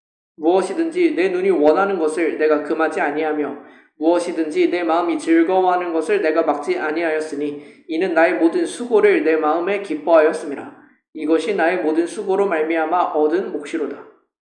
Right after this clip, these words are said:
그 후에 내가 생각해 본즉 내 손으로 한 모든 일과 내가 수고한 모든 것이 다 헛되어 바람을 잡는 것이며 해 아래에서 무익한 것이로다. 아멘.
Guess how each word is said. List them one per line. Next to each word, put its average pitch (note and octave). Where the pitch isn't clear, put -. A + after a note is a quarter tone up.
그 G3
후에 C4
내가 F3+
생각해 F3
본즉 D3+
내 D3+
손으로 F3+
한 F3
모든 E3
일과 D3
내가 D3
수고한 G3+
모든 F#3+
것이 F3
다 D3
헛되어 F#3
바람을 E3
잡는 E3
것이며 D3+
해 G#3
아래에서 D#3
무익한 D3+
것이로다. D3
아멘. C#3